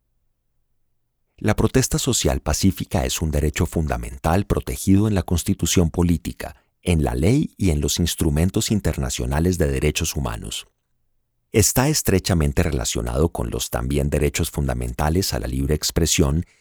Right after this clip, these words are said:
y a la libertad de reunión, de asociación, de huelga y de participación. De igual manera, es al que acude la ciudadanía para la reivindicación de derechos.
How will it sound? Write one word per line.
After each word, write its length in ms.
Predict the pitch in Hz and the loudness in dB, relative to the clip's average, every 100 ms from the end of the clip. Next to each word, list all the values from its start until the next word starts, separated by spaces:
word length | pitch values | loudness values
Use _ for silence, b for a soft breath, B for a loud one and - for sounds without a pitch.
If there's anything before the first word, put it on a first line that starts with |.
| b | b
y 80 | 104 | 2
a 80 | 90 | 4
la 80 | 85 | 6
libertad 500 | 90 87 80 98 98 | 6 4 4 2 2
de 120 | 101 | 2
reunión, 680 | 92 80 78 90 90 104 113 | 2 2 4 6 6 4 2
de 100 | 67 | 0
asociación, 840 | - - - - - 98 107 117 | 0 -4 -4 -4 2 4 6 4
de 120 | 90 | 0
huelga 440 | 67 80 107 107 107 | 2 4 4 4 2
y 80 | 90 | 2
de 100 | 82 | 2
participación. 960 | 71 - 76 - 64 - 71 57 - _ _ _ _ _ _ _ _ | 0 -2 -6 -4 -4 0 -2 -2 -8 _ _ _ _ _ _ _ _
De 80 | 65 | -2
igual 280 | 65 69 71 | 2 2 4
manera, 500 | 80 92 87 101 b b b b | 4 4 4 2 b b b b
es 200 | - 131 | 2 2
al 140 | 156 151 | 2 0
que 100 | 107 | -2
acude 360 | - 123 127 | 2 4 4
la 100 | 120 | 4
ciudadanía 680 | 110 95 82 69 67 87 107 | 0 2 2 2 0 2 2
para 260 | 110 95 78 | 2 0 0
la 160 | 69 69 | -2 -2
reivindicación 1000 | 76 73 69 69 73 - 67 - 92 | 0 0 0 -2 -4 -4 -2 2 2
de 140 | 92 87 | 2 0
derechos. 560 | 78 - - - - | 0 -4 -8 -12 -12